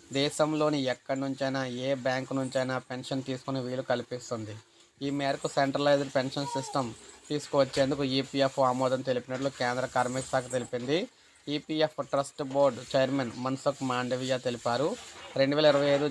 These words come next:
జనవరి ఒకటి నుంచి ఈ సదుపాయం అందుబాటులోకి అయితే రానుందని ఆయన చెప్పారు. దీనివల్ల డెబ్బై ఎనిమిది లక్షల మంది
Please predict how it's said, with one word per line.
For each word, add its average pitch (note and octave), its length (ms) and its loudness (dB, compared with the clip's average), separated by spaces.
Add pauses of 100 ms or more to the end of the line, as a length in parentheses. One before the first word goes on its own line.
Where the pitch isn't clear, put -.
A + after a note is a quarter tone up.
జనవరి C3+ 280 6
ఒకటి B2+ 200 2
నుంచి C#3 220 -4
ఈ C3+ 80 -10
సదుపాయం B2+ 360 -6
అందుబాటులోకి B2 500 -4
అయితే B2 200 -4
రానుందని B2 460 -2
ఆయన B2+ 180 -6
చెప్పారు. G#2 340 -8 (440)
దీనివల్ల C#3 360 4
డెబ్బై C3+ 300 2
ఎనిమిది C3 180 0
లక్షల C3 220 -2
మంది C#3+ 240 0